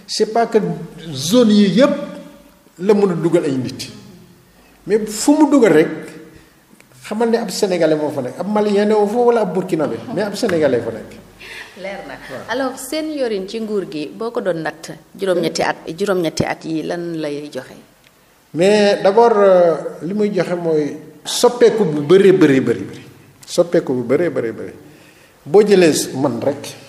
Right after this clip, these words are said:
Speaker 1: man, mairie commune la, commune bi mu ngi tudd Ngayoxem. Ngayoxem mu ngi nekk diggante Fatick ak Bambey. Ba mu fay nekk maire, deux mille quatorze, ñaari, ñaari,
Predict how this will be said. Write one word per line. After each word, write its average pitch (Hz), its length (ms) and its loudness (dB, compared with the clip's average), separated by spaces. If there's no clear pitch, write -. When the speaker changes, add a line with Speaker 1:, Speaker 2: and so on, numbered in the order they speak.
Speaker 1:
man, 127 180 -4
mairie 151 400 4
commune 151 320 2
la, 135 120 2
commune 170 340 0
bi 156 80 -2
mu 160 120 -2
ngi 160 120 -2
tudd 151 180 -2
Ngayoxem. 135 500 0
Ngayoxem 143 500 0
mu 147 80 -4
ngi 147 100 -2
nekk 139 260 -4
diggante 120 360 -6
Fatick - 460 -8
ak 135 100 -12
Bambey. 131 300 -12
Ba 175 140 2
mu 196 60 0
fay 208 140 4
nekk 175 240 2
maire, 123 280 2
deux 156 100 4
mille 185 180 0
quatorze, - 420 -6
ñaari, 175 400 2
ñaari, 196 400 0